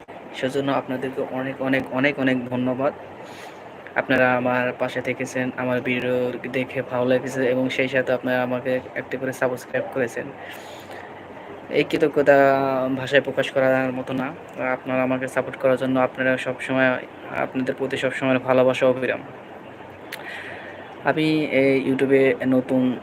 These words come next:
চ্যানেল খুলেছি। এ, আমি তো এ, কোনো কাজের এক্সপিরিয়েন্স নাই। আমি চাচ্ছি, এ, আপনাদের, আহ, ভালো ভালো ভিডিও উপহার দিতে এবং কীভাবে নিজের ভিডিওগুলোকে আর ইমপ্রুভ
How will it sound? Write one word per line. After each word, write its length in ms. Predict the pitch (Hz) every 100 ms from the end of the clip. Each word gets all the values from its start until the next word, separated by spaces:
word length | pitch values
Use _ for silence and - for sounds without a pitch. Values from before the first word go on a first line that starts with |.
| 127
চ্যানেল 280 | 131 127 131 131
খুলেছি। 420 | 127 - 127 123
এ, 380 | - 127 127 123 113 - - - -
আমি 160 | 131 127
তো 200 | 135 127 -
এ, 400 | 127 123 127 131
কোনো 160 | - 131
কাজের 280 | 127 127 135 -
এক্সপিরিয়েন্স 720 | 135 - - 131 127 - 151
নাই। 240 | 180 147
আমি 560 | 120 127 127 131 131 139 - -
চাচ্ছি, 480 | - 127 - 135 131 -
এ, 280 | 131 131 131
আপনাদের, 440 | 131 131 131 131 131
আহ, 380 | 131 131 127 127
ভালো 240 | 123 127
ভালো 200 | 127 131
ভিডিও 280 | 131 131 131
উপহার 300 | 127 127 127
দিতে 260 | 135 135 151 - 139
এবং 280 | 135 131 131 - - -
কীভাবে 360 | 139 135 139
নিজের 280 | 135 131 131
ভিডিওগুলোকে 600 | 131 131 131 127 131 127
আর 100 | 131 127
ইমপ্রুভ 340 | 131 120 139